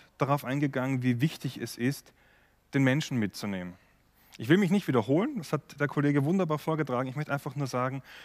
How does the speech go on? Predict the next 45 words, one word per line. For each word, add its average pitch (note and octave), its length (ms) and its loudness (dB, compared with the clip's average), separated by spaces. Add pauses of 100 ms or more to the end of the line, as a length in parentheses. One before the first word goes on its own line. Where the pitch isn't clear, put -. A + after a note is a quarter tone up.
schauen D#3+ 400 2
Sie, G3+ 100 -2
dass D3+ 220 -4
Sie - 80 -6
eine C3+ 260 -4
Anwendung A#2 680 -2
finden, G#2 540 -6 (420)
die C3 200 2
einfach B2 480 -4
zu - 140 -12
bedienen A#2+ 480 -2
und B2+ 100 -6
benutzerfreundlich A#2 800 -6
ist. - 260 -14 (500)
Wir B2 140 2
haben C3+ 200 4
es B2+ 80 -6
jetzt D#3 240 2
in F3 80 0
der E3 100 0
Early C#3+ 300 2
Adopter C#3+ 360 0
Phase B2+ 360 -2
gesehen, B2 500 0 (540)
wie C3 180 6
wichtig D#3+ 340 4
das A#2 220 -2
ist. - 420 -10
Unsere C#3 460 0 (100)
Kollegen C#3 400 2
sind B2+ 160 -2
Fachexperten C3 720 -2
auf - 160 -8
ihrem C3+ 220 2
Gebiet, C3 360 -4
aber A#2+ 200 -2
nicht C#3 320 -4
in - 240 -8
der A#2 120 0
I A#2+ 80 -2
T. D#3+ 260 -4
Das - 420 -8
sind C3+ 140 -2
Leute B2 360 0
wie, A#2+ 180 0